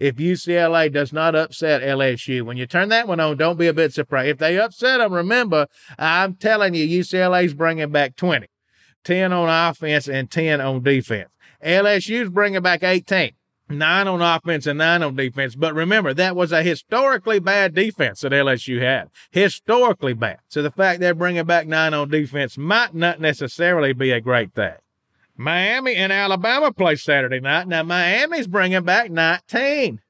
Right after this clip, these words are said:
Ten on offense and nine on defense. So could Miami give Alabama a game? Probably not.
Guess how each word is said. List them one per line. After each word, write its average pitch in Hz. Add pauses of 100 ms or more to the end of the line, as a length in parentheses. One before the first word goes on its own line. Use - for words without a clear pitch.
Ten 214
on 262
offense 170
and 135
nine 147
on 147
defense. 269
So 143
could 160
Miami 170
give 208
Alabama 196
a 151
game? 185
Probably 180
not. 143